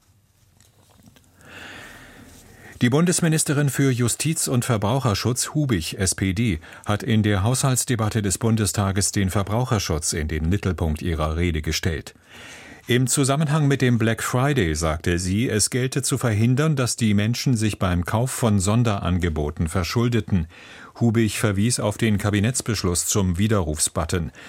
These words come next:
Damit soll es einfacher werden, eine Bestellung rückgängig zu machen. Wenn die Bestellung kinderleicht sei, müsse der Widerruf genauso leicht sein, so die Ministerin. Der Grünen-Abgeordnete Steffen kritisierte, die Bundesregierung tue nicht genug für den Verbraucherschutz.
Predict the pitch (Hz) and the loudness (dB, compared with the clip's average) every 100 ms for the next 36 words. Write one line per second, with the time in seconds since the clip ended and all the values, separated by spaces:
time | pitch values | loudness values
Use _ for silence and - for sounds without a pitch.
0 | - - 85 87 101 - 98 95 - - | -18 -6 -2 0 0 0 -2 0 -2 0
1 | 110 127 127 110 107 98 98 104 - 90 | -2 0 -2 0 0 2 2 2 2 0
2 | 90 90 - 113 120 107 92 117 - 92 | 0 -2 -2 0 2 2 2 0 0 0
3 | 80 - - 85 69 - 67 - - - | 0 -2 -2 -2 -4 -6 -12 -12 -20 -20
4 | - 90 82 82 80 101 104 110 95 - | -6 -4 -2 -2 0 0 2 2 0 0
5 | 131 120 107 98 127 - - 123 123 117 | 2 2 2 0 0 -2 -2 2 2 2
6 | - 120 113 101 110 117 98 104 - 110 | 2 2 2 2 2 0 2 -2 0 0
7 | 104 107 104 85 69 73 - - 80 73 | 2 2 2 0 -2 -6 -4 -2 -2 -2
8 | 73 - - 82 78 73 80 80 80 80 | -6 -10 -8 -4 -2 -4 -2 0 0 0
9 | 87 78 76 - _ _ _ _ _ - | -2 -4 -6 -10 _ _ _ _ _ -20
10 | - - - - - - 90 113 117 113 | -20 -20 -20 -20 -20 -14 0 4 4 2
11 | 120 151 165 156 139 - 135 131 127 127 | 2 4 4 2 -2 -2 -2 0 2 2
12 | 113 113 - 165 160 110 90 92 - 87 | 2 0 0 -2 0 0 0 -2 -2 -2
13 | 80 82 82 110 131 120 113 113 151 135 | 0 0 0 0 0 0 0 2 2 0
14 | - 120 123 123 113 - 143 127 95 87 | 0 0 0 2 0 0 0 2 2 0
15 | - 101 85 82 - 85 78 80 92 92 | -2 0 0 -2 -2 0 0 0 0 0
16 | 107 104 87 98 80 - | 0 0 0 -2 0 -2